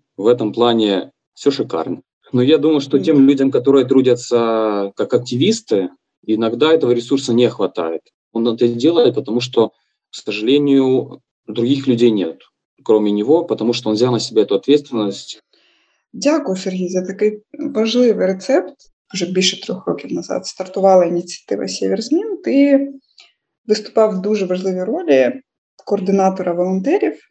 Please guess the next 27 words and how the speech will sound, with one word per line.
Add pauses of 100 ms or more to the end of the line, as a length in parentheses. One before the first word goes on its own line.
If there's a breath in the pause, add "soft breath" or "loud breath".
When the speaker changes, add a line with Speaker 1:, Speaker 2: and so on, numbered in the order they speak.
(140)
Speaker 2:
волонтерок. (720)
Три
ключові
речі
з
твого
досвіду, (440)
що
працює, (260)
щоб (100)
залучати
волонтерів, (280)
щоб
їм
було
цікаво, (380 loud breath)
щоб,
е,
через
цю
волонтерську
діяльність
формувати
в
них
громадянську
свідомість.